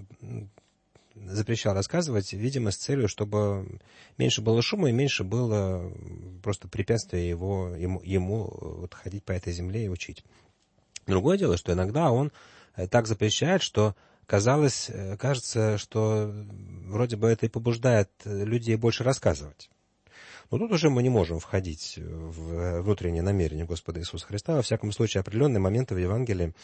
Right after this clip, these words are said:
м, позволяют увидеть в этом, предполагать, э, какую-то такую непрямую, э, проповедь. То есть, э, запретил, э, так, чтобы побольше рассказали, но это уже, наверное, что больше, что лучше подействует.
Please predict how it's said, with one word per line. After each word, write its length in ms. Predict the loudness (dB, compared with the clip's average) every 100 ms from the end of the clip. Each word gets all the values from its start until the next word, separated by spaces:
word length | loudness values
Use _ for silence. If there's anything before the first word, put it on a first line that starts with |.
| -20 -20 _ _ _ _ _ _ -8
м, 500 | -4 -4 -4 -6 -6 -4
позволяют 580 | 0 2 4 4 2
увидеть 340 | 0 -2 -2 0
в 60 |
этом, 440 | 0 2 0 -2 -6 -16 _ _ 0
предполагать, 680 | 0 4 4 6 4 2 -2 -20 -20 -20 _ -12
э, 180 | -10
какую-то 380 | -10 -2 -2 0
такую 480 | 0 0 4 4 6
непрямую, 1040 | 6 4 4 4 4 6 8 8 8 4 -2
э, 560 | -8 -6 -6 -6 -8 -10 -14 -18 _ _ _ _ -20 -20 _ 4
проповедь. 460 | 4 4 -4 -6
То 120 | -4
есть, 260 | -4 -4 -8
э, 40 | -8 -8 -8
запретил, 680 | -2 0 2 0 2 4 4
э, 580 | 4 2 2 0 -2 -4 0
так, 180 | -2 0
чтобы 640 | -2 0 2 2 0 -6 -14 -18 _ -20 _ -20 -12 -2
побольше 300 | 0 0 -2
рассказали, 480 | 0 2 2 2
но 180 | 2 2
это 160 | 0 -4
уже, 420 | -4 -2 0 0
наверное, 280 | 0 -2 -4
что 180 | -6 -4
больше, 240 | -4 -4
что 200 | -10 -6
лучше 200 | -4 -4
подействует. 520 | -4 -6 -6 -10 -14